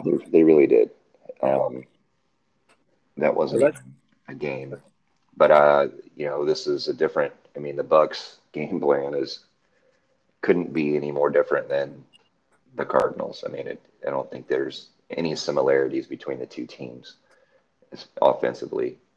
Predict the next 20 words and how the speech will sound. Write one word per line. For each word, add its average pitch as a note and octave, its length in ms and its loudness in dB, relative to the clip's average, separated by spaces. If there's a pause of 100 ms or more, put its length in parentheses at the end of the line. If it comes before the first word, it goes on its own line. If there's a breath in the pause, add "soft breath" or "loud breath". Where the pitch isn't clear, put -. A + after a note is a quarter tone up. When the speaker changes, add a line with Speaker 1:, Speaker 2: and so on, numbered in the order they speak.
(840)
Speaker 2:
Um, B1+ 340 -12
so C2 160 -2
I C2+ 100 4
think, - 240 -8 (420)
you B1+ 80 -12
know, C2 120 -8
Brady D2+ 360 2
being D2 200 -2
a D2+ 60 -4
little A2 260 6
limited G2+ 340 8
on F2 180 8
his E2 240 -2
receivers, E2+ 680 2 (960)
basically D2+ 340 0
got C#2+ 220 2
Gronk D2+ 380 2
and C#2+ 80 -10
Mike C#2+ 180 -4
Evans. D2+ 500 0